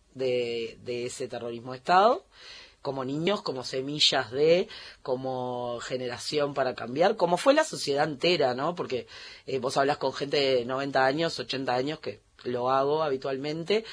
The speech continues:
este, y te cuentan que el país era uno antes y otro después. Entonces, a toda la so-, la sociedad lo atravesó. Pero es, eso, esas niñeces fuimos, eh, eh, torturadas psicológica y físicamente en los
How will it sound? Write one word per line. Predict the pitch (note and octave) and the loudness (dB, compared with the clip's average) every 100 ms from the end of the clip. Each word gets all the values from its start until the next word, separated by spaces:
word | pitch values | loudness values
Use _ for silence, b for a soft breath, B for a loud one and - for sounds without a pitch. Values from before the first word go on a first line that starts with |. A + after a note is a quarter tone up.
| B B B - | B B B 0
este, | D3 C#3 - C#3+ C3 B2 - | 0 2 2 4 6 4 0
y | C#3 C3+ C3 B2+ A#2+ | -2 0 0 0 -2
te | A#2 | 0
cuentan | C3+ D#3 G#3+ | 2 6 6
que | C#3 | 4
el | A#2 A2 | 0 0
país | B2 C3 D3+ E3 | -2 -2 0 0
era | B2+ | 0
uno | A#2+ B2+ C3 C3 | 0 -2 -2 -2
antes | C#3 C#3+ G3 F#3+ | -2 -2 -2 -4
y | A#2 | -10
otro | A#2+ A2 | -10 -12
después. | A2+ - G3+ D#3+ - | -12 2 6 6 2
Entonces, | A2 B2+ B2+ C3 - B B B | -8 -6 -6 -6 -10 B B B
a | C3+ | -2
toda | - E3+ E3+ | 8 12 12
la | C#3 | 10
so-, | - C#3+ - | 2 -6 -4
la | C3+ C3+ | -4 -4
sociedad | - C3+ C#3 C3+ C3+ | -4 -4 0 2 2
lo | C3+ | 2
atravesó. | A#2+ A#2+ A#2+ - - - B B B B | -2 -4 -4 -8 -12 -16 B B B B
Pero | D3 D3 - | 4 4 6
es, | A3 C#4 - | 4 4 2
eso, | F3+ A3+ - F#3 D3+ - | 4 4 6 2 2 -4
esas | E3 G3 D#3 | 0 0 0
niñeces | C3+ C#3 E3 G3 A3 D#3+ - B B B - | -2 0 0 2 4 4 0 B B B -8
fuimos, | - F3 G3 A3 E3+ C3+ C3 - | 0 4 4 6 6 4 0 -2
eh, | C3+ B2+ B2 A#2 A2+ - B B B _ - | 2 4 2 0 -4 -10 B B B _ -4
eh, | A2 B2+ A#2 - | 0 2 0 4
torturadas | D3 C3 C3+ D3 D3+ C3+ - | 2 4 6 12 12 12 8
psicológica | C3 C3+ D3 D3+ C#3+ B2 | 2 4 6 4 2 -2
y | B2 | -4
físicamente | D3 - C#3 B2+ D3 F#3+ A3 F#3 C#3 C3 | -6 -6 -2 0 2 0 4 2 4 0
en | A#2+ | 2
los | A#2 A2+ - | 0 0 -4